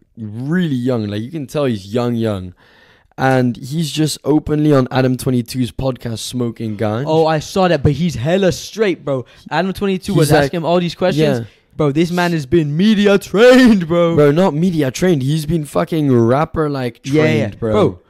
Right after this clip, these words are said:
Speaker 2: he's talking.
Speaker 1: Yeah, but, like, be more social, bro. You're fifteen, brother.
Speaker 2: Yeah, but with, bro, he probably is around his friends,
Speaker 1: His
Speaker 2: but, like
Speaker 1: music's not bad, eh?
Speaker 2: Yeah.
Speaker 1: Have you listened to it?
Speaker 2: Mm-mm.
Speaker 1: I don't
Speaker 2: But
Speaker 1: know,
Speaker 2: around
Speaker 1: but, like,
Speaker 2: Adam twenty-two,
Speaker 1: he's got, like, a
Speaker 2: he's
Speaker 1: little young flow as well,
Speaker 2: Yeah,
Speaker 1: like.
Speaker 2: fire. I, I like that. Something a little creative.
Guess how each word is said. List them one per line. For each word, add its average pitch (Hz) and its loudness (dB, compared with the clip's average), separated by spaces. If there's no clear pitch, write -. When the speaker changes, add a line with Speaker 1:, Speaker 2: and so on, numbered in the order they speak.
Speaker 2:
he's 180 -6
talking. 180 -2
Speaker 1:
Yeah, 147 -2
but, 156 4
like, 160 2
be 185 2
more 208 0
social, 220 0
bro. 143 8
You're 151 8
fifteen, 247 4
brother. 147 6
Speaker 2:
Yeah, 139 -6
but - -12
with, 131 -6
bro, 147 -2
he 139 -10
probably 180 0
is 165 0
around 165 0
his 135 -4
friends, 151 0
Speaker 1:
His 139 -2
Speaker 2:
but, 190 2
like 226 0
Speaker 1:
music's 175 0
not 131 2
bad, 117 0
eh? 117 -2
Speaker 2:
Yeah. - -10
Speaker 1:
Have 117 -2
you 123 0
listened 151 -2
to 190 -2
it? 214 -10
Speaker 2:
Mm-mm. 127 -12
Speaker 1:
I 139 0
don't 147 4
Speaker 2:
But - -
Speaker 1:
know, 147 6
Speaker 2:
around 135 2
Speaker 1:
but, 135 4
like, 147 2
Speaker 2:
Adam 160 -2
twenty-two, 160 -8
Speaker 1:
he's 131 -2
got, 131 2
like, 131 2
a 135 2
Speaker 2:
he's 131 2
Speaker 1:
little 123 6
young 113 0
flow 107 0
as 98 -2
well, 98 0
Speaker 2:
Yeah, 95 -2
Speaker 1:
like. 92 -4
Speaker 2:
fire. 98 -16
I, 123 -4
I - -4
like 131 -2
that. 98 -10
Something 120 -4
a 123 0
little 120 -6
creative. 110 -8